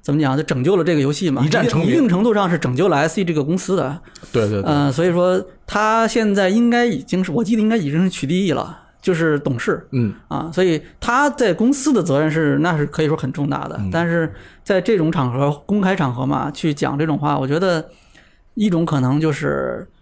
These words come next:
Speaker 1: 真的是已经和暴雪有一些接触了，不管是公开的还是私下的，反正有一些接触，可能是，怎么讲，就是双方已经是眉来眼去，已经，哎，有一些勾搭了，然后呢，
Speaker 2: 啊，所以暗示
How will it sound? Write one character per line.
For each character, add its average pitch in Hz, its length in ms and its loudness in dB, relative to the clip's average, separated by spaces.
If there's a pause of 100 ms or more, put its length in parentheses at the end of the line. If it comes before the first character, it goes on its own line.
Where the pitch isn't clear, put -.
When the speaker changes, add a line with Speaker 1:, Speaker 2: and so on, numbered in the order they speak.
(460)
Speaker 1:
真 226 220 2
的 175 100 2
是 139 360 -2
已 135 200 -2
经 165 180 0
和 160 140 0
暴 160 160 2
雪 131 140 0
有 131 180 0
一 139 100 0
些 139 300 0 (160)
接 165 240 0
触 170 220 -2
了， - 320 -4
不 156 80 -2
管 139 160 0
是 139 80 -2
公 170 200 0
开 170 180 0
的 151 60 0
还 135 140 0
是 143 80 -2
私 156 220 -2
下 160 180 0
的， 127 60 0
反 135 60 0
正 170 100 0
有 147 100 0
一 135 40 -4
些 151 120 0
接 160 140 0
触， 147 220 -2
可 131 100 -4
能 143 180 0
是， 165 180 2 (500)
怎 135 100 -4
么 147 80 2
讲， 131 120 0
就 143 80 0
是 147 60 2
双 180 220 0
方 185 160 0
已 135 80 2
经 160 120 0
是 165 160 0
眉 143 180 2
来 165 80 0
眼 147 140 0
去， 147 240 -2
已 131 60 0
经， 151 280 0
哎， 147 120 -2
有 139 200 0
一 143 100 -2
些 160 140 -2
勾 160 200 0
搭 143 160 2
了， 143 280 0
然 113 120 2
后 110 140 2
呢， 135 80 2
Speaker 2:
啊， 131 180 -2
所 - 200 -2
以 113 60 2
暗 147 200 0
示 156 100 0